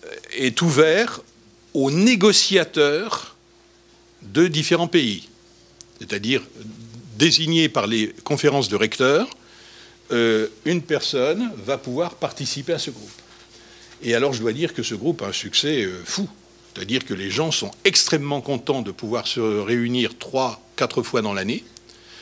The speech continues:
partager leurs expériences sur la façon dont les négociations se sont passées, se passer des trucs, des informations, et donc permettre ainsi d'avoir une approche beaucoup plus coordonnée,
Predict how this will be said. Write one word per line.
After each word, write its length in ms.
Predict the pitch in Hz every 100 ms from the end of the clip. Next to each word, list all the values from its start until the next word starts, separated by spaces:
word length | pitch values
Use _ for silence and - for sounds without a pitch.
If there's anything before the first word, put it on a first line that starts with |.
| - - - - -
partager 540 | 196 175 - 180 190 185
leurs 220 | 160 220
expériences 800 | 226 - 139 139 143 127 - - -
sur 300 | - 127 117
la 80 |
façon 400 | 113 - - 175
dont 140 | 120 107
les 100 | 110
négociations 640 | 147 151 - 139 120 135
se 120 | 123 120
sont 160 | 110
passées, 420 | 110 - 117 143 - - - - - - -
se 220 | - 151
passer 360 | 147 143 - 151
des 140 | 123
trucs, 420 | - 233 - - - _ _ _ _ _ _ - -
des 180 | 113 117
informations, 580 | 117 110 117 - 180 - - - - - - -
et 140 | 147 160
donc 340 | 185 175 -
permettre 440 | 180 165 165 160 147
ainsi 500 | 135 - 190 254 -
d'avoir 640 | 113 135 120 139 180 220 - 135
une 140 | 131
approche 520 | 120 - 147 202 - - - - -
beaucoup 540 | 104 143 147 - 151
plus 580 | - - 139 143 139 107 - -
coordonnée, 760 | 175 247 214 131 135 143 226